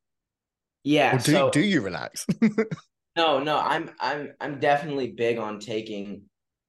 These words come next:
Speaker 1: breaks, or not breaks, but making sure you get your decompressing time and you get time to kind of relax,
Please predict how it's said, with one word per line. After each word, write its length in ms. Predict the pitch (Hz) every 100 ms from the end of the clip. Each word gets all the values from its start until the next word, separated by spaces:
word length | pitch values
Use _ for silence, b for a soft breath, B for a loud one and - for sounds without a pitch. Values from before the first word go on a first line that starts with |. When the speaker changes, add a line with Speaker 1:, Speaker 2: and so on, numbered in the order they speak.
| _
Speaker 1:
breaks, 520 | 117 107 123 - -
or 100 | 127
not 320 | 135 120 -
breaks, 300 | 117 104 -
but 320 | - 107 - - _ -
making 380 | 139 139 135
sure 560 | 127 - 131 127 131 - _ _ _ _
you 240 | 101 127
get 380 | 123 123 120 95
your 520 | 113 107 101 98 - _ _ _ _ _ _ _ _ _ _ _ _ _ -
decompressing 720 | 123 123 107 117 101 98 85
time 340 | 85 69 73 92
and 120 | 95
you 80 | 101
get 240 | 107 -
time 400 | - 98 101 101
to 300 | 104 104 98
kind 400 | 95 98 98 101
of 280 | 92 90 92
relax, 720 | 95 98 95 95 120 - -